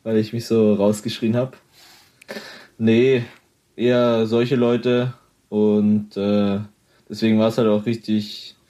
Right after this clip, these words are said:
cool damals, als ich die Deutschlandtour mit Dege in einem Team fahren durfte.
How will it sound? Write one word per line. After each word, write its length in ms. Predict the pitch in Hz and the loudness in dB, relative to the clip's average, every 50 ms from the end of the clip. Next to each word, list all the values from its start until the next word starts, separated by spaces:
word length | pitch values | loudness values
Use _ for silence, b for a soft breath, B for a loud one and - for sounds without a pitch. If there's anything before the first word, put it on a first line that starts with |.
| b b b b b b b - | b b b b b b b -2
cool 100 | 120 120 | 0 2
damals, 300 | 120 117 117 117 110 117 | 2 2 2 2 0 0
als 180 | 113 113 107 | 0 0 -2
ich 60 | 107 104 | -4 -6
die 100 | 104 - | -4 0
Deutschlandtour 560 | 120 123 120 - - 127 123 135 123 123 120 | 0 0 0 -2 -4 -2 0 0 2 2 2
mit 180 | 113 110 110 | 0 0 0
Dege 220 | 117 117 120 120 123 | 2 2 2 2 2
in 80 | 113 | 0
einem 220 | 104 90 107 110 110 | 2 2 0 0 -2
Team 240 | - 123 127 123 - | -2 -4 -4 -4 -2
fahren 180 | 131 120 117 | -2 -2 0
durfte. 500 | 117 120 120 120 - - 120 117 120 120 | 0 0 0 -2 -2 -2 -2 -2 -2 -4